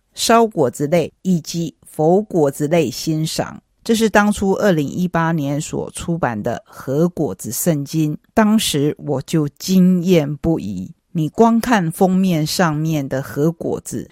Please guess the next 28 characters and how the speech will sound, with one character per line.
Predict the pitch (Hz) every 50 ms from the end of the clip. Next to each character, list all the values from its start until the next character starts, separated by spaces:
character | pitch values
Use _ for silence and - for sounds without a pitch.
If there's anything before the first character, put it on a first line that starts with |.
| _ _
就 | - - 208 196
觉 | 170 - 151 147 143
得 | - 147 113 - -
哇， | 185 180 160 - - - - - - _
这 | - - 202
怎 | 180 - 160
么 | 147 135 131 139
舍 | - - - - 156 139 123 101
得 | - 127 113 120
吃 | 151 - - - 170 156
啊？ | 151 143 - - 160 - _ _ _
也 | - 180 160
正 | 151 - 240 247 233 220
因 | 220 214
为 | 208 202 185
它 | 175 - 196 175 175
如 | 170 160 151 143 160 190
此 | 202 - - 175
的 | 127 127 147
精 | 143 - - 170 160 175 180
致， | - - 175 165 139 - - _ _ _ _
所 | - - - - - 151 151 165 196
以 | 214 202 175 127 120 135 180 - _ _ _ _ _ _
会 | - - 277 254 202
睽 | 180 - - - - 175 156 165 185 226
违 | 233 208 156 147 151 165
四 | 180 - - - - - 220 214
年 | 180 156 139 127 135 143 147